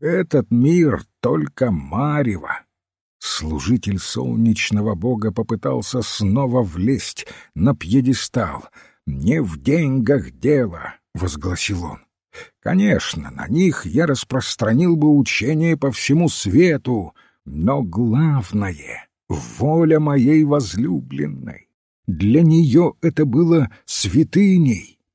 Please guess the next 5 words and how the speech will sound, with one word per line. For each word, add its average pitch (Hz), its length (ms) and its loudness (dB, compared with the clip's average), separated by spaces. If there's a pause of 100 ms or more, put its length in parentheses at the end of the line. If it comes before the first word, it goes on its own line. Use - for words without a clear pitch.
(240)
Полина 156 580 4
видела!» 165 1160 4 (560)
Отец 92 380 -4
Браун 107 440 -2
вскочил, 104 800 -4